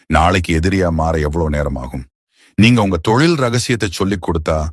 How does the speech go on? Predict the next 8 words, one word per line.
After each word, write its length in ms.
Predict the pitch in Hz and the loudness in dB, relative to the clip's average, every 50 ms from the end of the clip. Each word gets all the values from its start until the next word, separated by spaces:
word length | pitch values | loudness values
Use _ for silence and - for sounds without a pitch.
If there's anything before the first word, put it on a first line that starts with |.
| - _ _ _ _ | -10 _ _ _ _
நாளைக்கே 560 | - 85 85 80 92 107 120 123 117 - 131 117 | 0 2 2 4 4 2 2 0 0 0 0 0
அவன் 220 | 98 87 87 85 | 0 0 0 0
உங்களுக்கு 420 | 82 80 80 80 78 76 - 80 - | 0 0 0 -2 -2 -2 -4 -6 -4
போட்டியா 420 | - 95 104 104 - 107 101 95 | -2 0 0 0 0 0 0 0
கடையை 300 | 85 85 85 85 87 82 80 | 0 0 0 0 0 0 -2
திறப்பான். 340 | 82 71 71 73 - 64 64 - _ _ _ _ _ _ _ _ _ | -2 -4 -4 -6 -10 -12 -12 -14 _ _ _ _ _ _ _ _ _
உங்களை 300 | - 98 98 87 85 78 | 0 2 4 4 2 2
விட 220 | 80 92 101 131 | 2 2 2 0